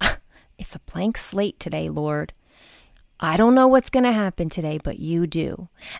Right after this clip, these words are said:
And I am completely surrendering moment by moment to you. And I am going to walk today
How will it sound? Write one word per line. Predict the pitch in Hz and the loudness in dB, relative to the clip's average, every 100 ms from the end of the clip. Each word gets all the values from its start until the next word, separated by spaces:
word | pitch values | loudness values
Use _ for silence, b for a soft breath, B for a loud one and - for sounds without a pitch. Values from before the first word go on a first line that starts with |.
| - | -2
And | 180 - | -2 0
I | 185 233 | 2 6
am | 254 233 | 6 4
completely | - 175 226 226 233 214 | 0 -4 -2 0 0 -2
surrendering | - 202 185 185 185 165 135 - _ | -2 -2 0 0 0 -2 -6 -10 _
moment | 160 160 175 185 233 269 320 - - | -2 2 6 8 8 6 4 0 0
by | 208 240 247 | 6 8 8
moment | 233 214 202 196 175 160 | 8 10 8 8 4 0
to | - 208 | -2 -2
you. | 165 165 156 - | 0 0 0 0
And | 185 - | -2 0
I | 208 262 | 4 4
am | 339 277 | 4 4
going | 226 240 254 247 | 6 6 4 2
to | 240 | 0
walk | 190 165 180 185 285 - b b b b _ - | 0 4 6 6 4 -2 b b b b _ -2
today | 269 208 180 143 139 | 0 4 2 2 -4